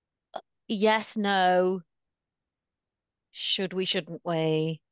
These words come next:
What's it gonna look like? Because in the past, I've had, like, very specific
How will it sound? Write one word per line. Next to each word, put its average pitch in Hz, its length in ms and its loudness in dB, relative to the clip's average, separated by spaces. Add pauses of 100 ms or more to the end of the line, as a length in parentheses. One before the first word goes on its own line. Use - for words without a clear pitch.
(440)
What's 190 380 2
it - 80 -10
gonna 170 180 -10
look - 240 -10
like? 147 340 -6
Because 170 400 -6
in 254 140 -4
the 285 80 -10
past, - 640 -8 (580)
I've 190 160 0
had, 202 280 -4
like, 185 240 2 (100)
very 226 640 -2 (720)
specific - 960 -6